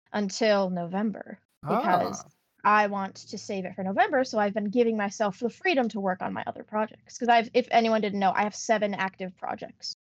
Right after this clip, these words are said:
Speaker 2: Only seven. Huh.
Speaker 1: Only seven.
Speaker 2: Ah, the days of youth.
Speaker 1: Oh, stop it. Yours is a whole timeline. If you need any help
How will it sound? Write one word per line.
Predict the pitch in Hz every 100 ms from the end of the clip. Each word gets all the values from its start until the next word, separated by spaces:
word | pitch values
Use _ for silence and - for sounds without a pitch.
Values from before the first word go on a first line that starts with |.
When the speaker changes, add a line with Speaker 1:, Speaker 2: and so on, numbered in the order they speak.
| _ _
Speaker 2:
Only | 117 101
seven. | 82 104 92 92 -
Huh. | - - 120 _ _ -
Speaker 1:
Only | 392 285
seven. | - 220 233 - - -
Speaker 2:
Ah, | 117
the | 110 101
days | 107 107
of | 98 104
youth. | 101 104 104 - _ -
Speaker 1:
Oh, | 262
stop | 247 - - - 247 196 -
it. | 226 240
Yours | 311 440 554
is | 494 466
a | 480
whole | 370 392
timeline. | - 349 359 381 320 294 285 - _
If | - 277
you | 262
need | 262 277
any | 277 226
help | 214 233 254 240